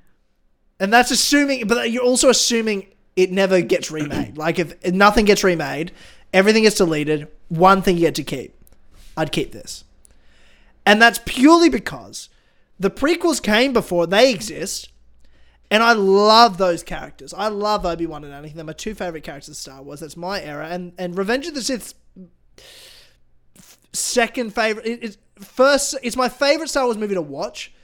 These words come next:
but I know, I recognize that Empire Strikes Back is a better film and, and second favorite to watch. But I love Revenge of the Sith. I just fucking love it.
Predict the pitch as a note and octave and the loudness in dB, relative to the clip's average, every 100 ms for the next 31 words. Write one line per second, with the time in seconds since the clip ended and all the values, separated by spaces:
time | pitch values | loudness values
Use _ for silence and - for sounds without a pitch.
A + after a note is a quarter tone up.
0 | _ _ _ _ G3+ G3 G3 G3 G#3 G3 | _ _ _ _ -2 0 0 0 -2 0
1 | G3+ F3+ F#3+ A3 G3 F3 D#3+ - _ _ | 0 0 -2 -2 -4 -6 -8 -14 _ _
2 | E3+ E3 D#3 _ G3+ G3+ F#3 D#3 E3+ C#3+ | -10 -6 -6 _ -6 -4 -4 -6 -10 -14
3 | - A2+ D#3 C3+ - D3+ C3 E2+ D3+ C3+ | -16 -14 -14 -14 -18 -20 -20 -20 -20 -20
4 | _ D#3+ D3 D#3+ - - C3+ G3+ - A#2 | _ -16 -14 -14 -14 -18 -20 -20 -20 -20
5 | F#2 - _ F3 D#3+ E3 D#3 D#3+ D#3+ F3 | -20 -20 _ -12 -10 -8 -10 -14 -8 -4
6 | F3+ F3 E3 D#3+ D3 C4+ C#3 - - - | -2 -2 -6 -10 -10 -14 -16 -16 -18 -14
7 | E3+ F3+ - - C4 - B3 G3+ F#3+ G#3+ | -12 -12 -14 -18 -16 -14 -12 -10 -8 -8
8 | F#3+ - | -10 -18